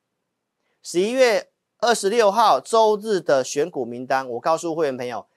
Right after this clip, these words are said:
下个礼拜台积电就会靠近我设定的买点，我设定在五百六十五，等个两天，星期二开低最低就是五六五，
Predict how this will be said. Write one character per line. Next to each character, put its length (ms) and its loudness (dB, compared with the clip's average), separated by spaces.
下 240 0
个 120 2
礼 100 -2
拜 180 2
台 160 -2
积 140 -6
电 160 -4
就 80 -4
会 80 -2
靠 220 0
近 180 -8
我 100 -6
设 200 -6
定 100 -8
的 80 -10
买 220 -12
点， 200 -18
我 180 -4
设 220 2
定 180 -4
在 160 2
五 140 -2
百 140 0
六 120 -2
十 180 -12
五， 200 -16
等 160 2
个 120 4
两 240 0
天， 380 -4
星 260 -4
期 240 -6
二 200 4
开 260 0
低 220 -10
最 200 -4
低 140 -8
就 80 -4
是 140 -6
五 160 -6
六 180 -4
五， 160 -14